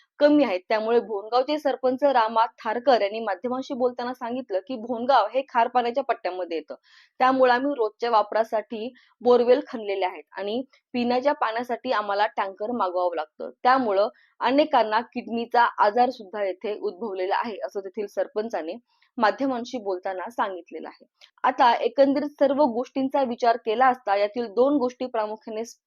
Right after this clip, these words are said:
पुढे येत आहेत. एक तर फंगल इन्फेक्शनमुळे ही गोष्ट झाली पाहिजे किंवा दुसरं पाण्यामुळे, कारण एकतर खार पाणी आणि शिवाय तेथील, अ,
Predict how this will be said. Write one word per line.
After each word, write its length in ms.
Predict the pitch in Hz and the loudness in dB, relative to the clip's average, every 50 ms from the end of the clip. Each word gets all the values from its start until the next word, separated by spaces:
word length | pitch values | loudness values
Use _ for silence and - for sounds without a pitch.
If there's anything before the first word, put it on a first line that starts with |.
| _ | _
पुढे 240 | - 240 254 277 302 | -4 2 4 6 6
येत 180 | 294 254 - 202 | 6 4 4 0
आहेत. 120 | 190 208 - _ _ _ _ _ _ _ | 0 0 -2 _ _ _ _ _ _ _
एक 260 | - - 294 285 285 - | 2 2 2 2 4 2
तर 140 | 277 285 | 2 2
फंगल 380 | 302 294 285 262 247 254 262 254 | 4 0 0 0 4 4 4 4
इन्फेक्शनमुळे 680 | 247 247 240 - 269 - - 302 269 254 247 247 247 262 | 4 0 0 -2 -4 -2 0 -2 0 4 4 4 4 4
ही 140 | 240 262 233 _ | 2 -2 -6 _
गोष्ट 240 | 240 240 - - | -6 -6 -4 -8
झाली 320 | 240 202 233 226 214 247 285 | -8 -8 -6 -8 -6 -6 -4
पाहिजे 400 | 277 302 277 226 196 196 202 208 - _ _ _ _ _ _ | -2 -2 -4 -4 -4 -4 -6 -6 -6 _ _ _ _ _ _
किंवा 200 | - 269 269 277 | -4 2 2 2
दुसरं 400 | 269 233 320 311 - 262 233 247 | 4 2 -2 -2 -2 0 -2 -2
पाण्यामुळे, 580 | 262 - 262 226 196 196 196 202 185 175 165 165 | 2 2 2 2 2 -2 -6 -6 -4 -4 -6 -2
कारण 300 | - 202 202 220 233 277 277 _ _ _ _ - | -2 0 0 0 0 -2 -6 _ _ _ _ -6
एकतर 300 | 220 226 - 269 262 294 285 | -6 2 2 2 2 2 0
खार 260 | - - 254 240 254 | -4 0 2 2 2
पाणी 380 | 269 - 262 254 247 254 262 277 285 _ _ _ _ _ | 4 4 2 2 4 2 0 -2 -4 _ _ _ _ _
आणि 260 | 226 226 240 247 254 | -6 -4 -2 -2 -4
शिवाय 400 | 247 - - 285 277 262 220 208 | -6 -4 -2 2 4 4 4 4
तेथील, 460 | 214 - - 247 _ - 269 262 269 | 2 -2 -6 -8 _ -4 -4 -2 2
अ, 160 | 262 247 240 | 2 2 2